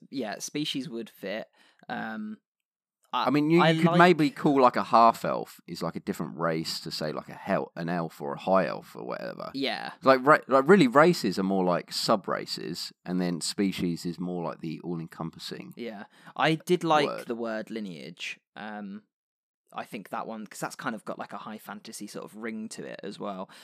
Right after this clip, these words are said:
Speaker 2: Yeah.
Speaker 1: But I mean, it, all in all, for me and you, I don't think what word is used is, is affecting us. It's not a big deal for us. I could understand why some people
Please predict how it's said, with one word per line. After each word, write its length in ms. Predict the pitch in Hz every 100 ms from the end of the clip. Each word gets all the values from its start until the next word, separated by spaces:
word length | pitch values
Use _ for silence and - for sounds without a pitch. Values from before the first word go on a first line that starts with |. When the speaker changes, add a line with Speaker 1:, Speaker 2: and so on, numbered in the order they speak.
| -
Speaker 2:
Yeah. 260 | 123 110
Speaker 1:
But 220 | 147 135 90
I 20 |
mean, 280 | 147 143 139 - 127
it, 140 | - -
all 160 | 160
in 120 | 147 147
all, 420 | 120 113 117 - _ _ _
for 260 | - 131
me 260 | 127 135 127
and 120 | 127
you, 340 | 135 113 98 117
I 80 |
don't 280 | 117 113 110
think 320 | - 110 -
what 160 | 117 110
word 240 | 117 110
is 120 | 107 117
used 360 | 117 113 -
is, 320 | 117 110 - - _ _ _ _ -
is 420 | 120 127 - - _ _ _ _ _ _
affecting 540 | 131 - 139 - 73
us. 200 | 67 - -
It's 120 | -
not 180 | 113 -
a 20 |
big 200 | 117 -
deal 160 | 117 117
for 120 | -
us. 160 | - -
I 40 |
could 140 | 117 120
understand 360 | 110 - 110 110
why 80 |
some 200 | 113 107
people 400 | 107 110 110 110